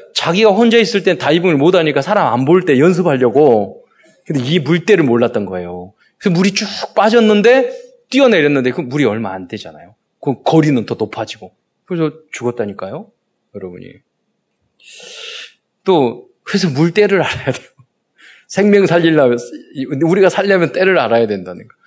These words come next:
또 낚시를 할 때 새벽에 막 가시고 이런 분 있어요. 왜? 새벽에.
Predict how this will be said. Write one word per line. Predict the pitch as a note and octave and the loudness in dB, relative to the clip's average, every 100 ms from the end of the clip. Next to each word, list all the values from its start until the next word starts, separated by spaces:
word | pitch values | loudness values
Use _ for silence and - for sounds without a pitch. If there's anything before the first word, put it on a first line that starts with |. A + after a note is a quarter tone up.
| _ _ _ | _ _ _
또 | - F#3+ G#2 - - - | 2 4 2 -4 -10 -4
낚시를 | C#3+ - D4 A3 | -4 -2 -2 0
할 | F#3+ F#3 | 0 -2
때 | |
새벽에 | F#3 - C#4 C4+ | -4 -2 0 0
막 | C4+ - - | -2 -4 -6
가시고 | C3+ C3 D3+ C3 B2 | -4 -4 -6 -6 -2
이런 | C#3 B2+ | 0 -2
분 | G2+ | -4
있어요. | - F#2+ | -10 -4
왜? | D#3 D3+ - - - | -2 -2 -4 -18 -14
새벽에. | - C4+ A#3+ A3 E3 | -6 0 2 2 -2